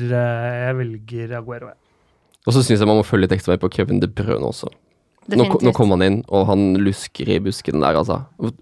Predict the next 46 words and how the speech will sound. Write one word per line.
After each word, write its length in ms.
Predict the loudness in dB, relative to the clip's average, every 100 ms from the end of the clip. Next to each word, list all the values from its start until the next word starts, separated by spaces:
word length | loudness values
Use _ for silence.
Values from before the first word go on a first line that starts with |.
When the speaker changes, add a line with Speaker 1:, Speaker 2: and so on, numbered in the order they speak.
| 0
Speaker 2:
Pep 160 | 0
uttalte 320 | 2 -2 0
jo 60 | 0
at 120 | -2 -8 -20 _
først 220 | -4 -2 0
når 140 | -4 -6 -2
De 80 | 0
Bruyne 280 | 2 0
kom 200 | 0 -2 0
inn, 160 | 0 -2 -10 -20 _ _ _ _ -4
da 280 | 0 2 2
begynte 280 | 0 -2
vi 60 | -4
å 20 |
spille 240 | -8 -8 -6
god 220 | -2 0
angrepsfotball. 480 | -2 -8 -12 -12 -12 _ _ _ -8
Speaker 1:
Ja. 120 | -2
Speaker 2:
Det 40 |
var 100 | 0
da 280 | 0 2 0
liksom 240 | 0 -4 -4
det 40 |
begynte 180 | -4 -6
å 80 | -4
flyte. 280 | -4 -4 -10 _ _ -20 -20 -20 -20 _ _ _ _
Så, 160 | -4 0 2 4
ehm, 420 | 2 2 0 2
der 240 | 2 2
kommer 240 | 0 0 0
det 80 | 0
til 120 | -2
å 60 |
smelle 500 | -2 -2 2 2 0 -4
snart. 380 | -6 -10 -12 -16 -18 _
Det 100 | 0
er 80 | 2
jeg 80 | 0
ganske 160 | -2 -6
sikker 180 | -6 -10
på. 140 | -12 -14 _ -8
Ehm, 600 | 0 2 4 2 2 2
Speaker 1:
Hvor 20 | 0
koster 140 | -4
han 80 | -6
nå? 180 | -6 -8